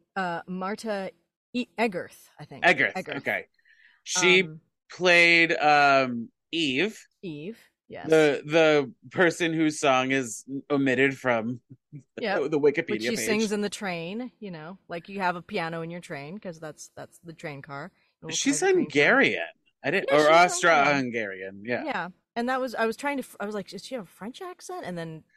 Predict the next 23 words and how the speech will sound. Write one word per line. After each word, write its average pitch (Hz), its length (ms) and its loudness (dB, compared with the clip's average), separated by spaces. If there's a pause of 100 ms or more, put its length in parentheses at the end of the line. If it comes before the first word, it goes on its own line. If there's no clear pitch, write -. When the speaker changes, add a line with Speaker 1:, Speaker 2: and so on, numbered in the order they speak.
(120)
Speaker 1:
"Oh 359 120 -10
yeah, 349 180 -10
no, 202 180 -10
Hungarian, 180 500 -12
okay." 165 260 -16 (640)
Um, 165 400 -10 (180)
what's 226 220 -2
really 294 240 -6
cool 285 200 -4
is 240 100 0
that 208 140 -6
she 269 640 -8 (840)
died 214 320 -2
at 180 200 -6
age 185 200 -8
a 135 60 -8
hundred 302 420 -14
and 160 320 -10
one 180 480 -12 (240)
in 196 120 -8
Speaker 2:
What? 294 260 8
Speaker 1:
two - 60 -
thousand, 220 180 -4